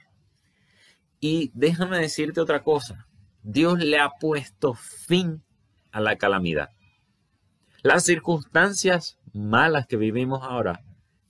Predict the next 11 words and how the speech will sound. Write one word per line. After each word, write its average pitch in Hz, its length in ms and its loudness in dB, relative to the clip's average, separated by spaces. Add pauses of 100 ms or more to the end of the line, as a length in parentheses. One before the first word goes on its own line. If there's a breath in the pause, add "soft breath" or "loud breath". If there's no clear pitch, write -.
tienen 147 500 2
fecha 127 520 0
de 120 120 4
caducidad. 98 680 0 (1120)
Dios 139 480 4
le 123 160 4
ha 113 80 0
puesto 113 500 2
fecha 117 580 0
de 92 280 0
final. 80 500 -10